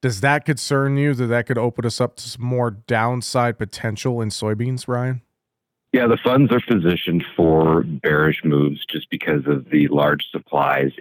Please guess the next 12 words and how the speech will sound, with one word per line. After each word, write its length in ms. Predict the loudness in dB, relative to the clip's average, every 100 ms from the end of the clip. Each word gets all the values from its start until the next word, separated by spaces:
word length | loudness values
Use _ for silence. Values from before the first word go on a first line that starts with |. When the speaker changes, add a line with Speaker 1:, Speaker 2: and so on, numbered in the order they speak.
| -2
Speaker 2:
in 220 | 0 2
the 80 | 0
world 460 | 0 2 2 0 -4 -6
as 140 | -6 -4
we 140 | -8 -4
sit 140 | -6 -4
today. 400 | -4 -4 -6 -8 -12 -14 -14 _
So 240 | -4 0
when 240 | 2 2 2
we 140 | 0
look 300 | 0 -2 0
at, 260 | -2 -2